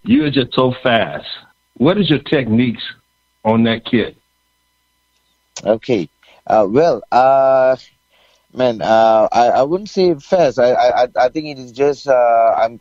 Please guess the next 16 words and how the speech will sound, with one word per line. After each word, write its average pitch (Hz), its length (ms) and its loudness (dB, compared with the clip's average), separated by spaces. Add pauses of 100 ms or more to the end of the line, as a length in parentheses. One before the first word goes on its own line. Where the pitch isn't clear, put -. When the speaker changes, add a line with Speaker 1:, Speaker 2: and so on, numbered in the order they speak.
Speaker 2:
uh, 110 380 2
I 104 60 -6
mean, 101 240 -16
there's 95 260 -6
different 101 420 -18
cultures, 156 600 -4
there's 113 220 -4
different, 113 580 -4
uh, 92 380 0 (540)
experience, 139 1080 -2
there's 104 240 -2
different, 110 580 -2
um, 92 760 0 (460)
you 120 120 2
know, 131 100 2
music 123 480 0